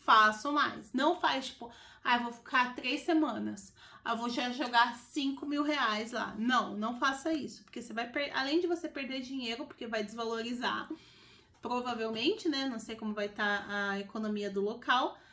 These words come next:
você vai carregar muito dinheiro, é muito dinheiro, gente, é muita nota, é sério.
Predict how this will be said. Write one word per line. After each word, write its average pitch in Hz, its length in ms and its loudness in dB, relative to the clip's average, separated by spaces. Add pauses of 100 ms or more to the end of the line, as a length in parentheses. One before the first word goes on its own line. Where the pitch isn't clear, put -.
(200)
você 269 680 0
vai 277 180 2
carregar 415 520 2
muito 349 360 6
dinheiro, 220 400 -4
é 254 160 -4
muito 285 420 2
dinheiro, 240 400 -4
gente, 208 300 -8
é 240 60 0
muita 254 360 -2
nota, 196 480 -6 (120)
é 240 100 -8
sério. 196 480 -8